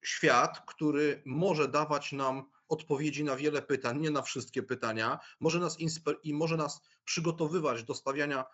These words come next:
czoła kryzysowym sytuacjom, a także inspirować, y, do rozwoju. Y, drodzy państwo, naszym gościem był doktor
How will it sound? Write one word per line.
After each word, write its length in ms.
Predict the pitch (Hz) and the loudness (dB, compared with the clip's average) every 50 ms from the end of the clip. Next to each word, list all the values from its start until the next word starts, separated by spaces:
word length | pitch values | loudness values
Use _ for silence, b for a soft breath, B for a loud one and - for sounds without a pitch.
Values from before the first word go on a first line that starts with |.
| B B B B _ - | B B B B _ -2
czoła 240 | - 156 143 135 131 | 0 2 2 2 0
kryzysowym 580 | - - 143 135 143 143 - 156 143 151 147 | 0 -4 -6 -6 -6 -6 -6 -4 -2 -2 -4
sytuacjom, 540 | - - 147 147 147 147 120 120 - 170 180 | -4 -6 -4 -2 0 0 0 0 -2 -2 -4
a 40 | 185 | -4
także 260 | 180 185 175 165 185 | -4 -4 -2 0 0
inspirować, 720 | 190 175 165 - - 175 165 160 143 151 156 - - - _ B B B B B B B - | 0 0 -2 -4 -4 0 0 0 0 0 -2 -4 -8 -12 _ B B B B B B B -2
y, 240 | 135 139 143 143 - 143 | 0 2 2 0 -2 -2
do 120 | 127 147 | -4 0
rozwoju. 480 | 147 156 143 156 175 170 165 160 151 b b b b b - | 0 0 0 0 0 0 0 0 -2 b b b b b -4
Y, 200 | 127 131 131 135 | 0 0 0 0
drodzy 240 | 135 147 151 147 156 | 0 -2 -4 -4 -4
państwo, 440 | - 156 170 165 165 - - 147 139 | -2 0 0 0 -2 -2 -2 0 0
naszym 360 | 143 143 143 - - 131 135 | 0 0 -2 -2 -4 -4 0
gościem 360 | 143 151 135 - - 135 127 | 0 0 0 0 -6 -6 -4
był 140 | 127 135 131 | -2 -2 0
doktor 400 | 139 139 - - 139 117 - - | 0 0 2 0 -2 -2 -2 -6